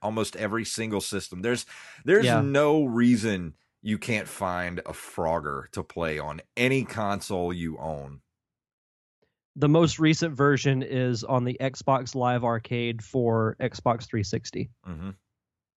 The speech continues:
Speaker 2: But there's ports for Genesis, S N E S, Game Boy, Game Boy Color, PlayStation.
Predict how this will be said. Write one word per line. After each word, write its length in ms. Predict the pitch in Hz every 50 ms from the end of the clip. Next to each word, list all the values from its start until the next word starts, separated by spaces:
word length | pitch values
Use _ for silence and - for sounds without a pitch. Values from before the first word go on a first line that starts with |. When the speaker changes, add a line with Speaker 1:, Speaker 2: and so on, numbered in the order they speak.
| _ _ _ _ -
Speaker 2:
But 120 | 139 143
there's 520 | 143 147 143 143 143 139 127 123 123 135 143 - - - - _
ports 400 | - 151 147 147 147 139 - -
for 360 | - - 139 135 131 127 127 117
Genesis, 760 | 110 - 131 147 147 147 131 - - 151 143 139 131 - - -
S 220 | 147 127 123 -
N 100 | 139 131
E 180 | 127 127 123 123
S, 400 | 123 127 127 117 113 - - - _ _ _ _ _ _ _ - 123
Game 280 | 127 131 131 135 131
Boy, 340 | 127 127 127 127 127 123 123
Game 240 | 113 120 127 123 123
Boy 200 | 123 123 120 117
Color, 540 | 117 - 123 123 123 123 123 120 117 117 120 - _ _ _ _ _ _ _ _ _ _ _ _ -
PlayStation. 920 | - 139 139 127 113 - - 135 131 123 110 - 131 123 120 120 117 113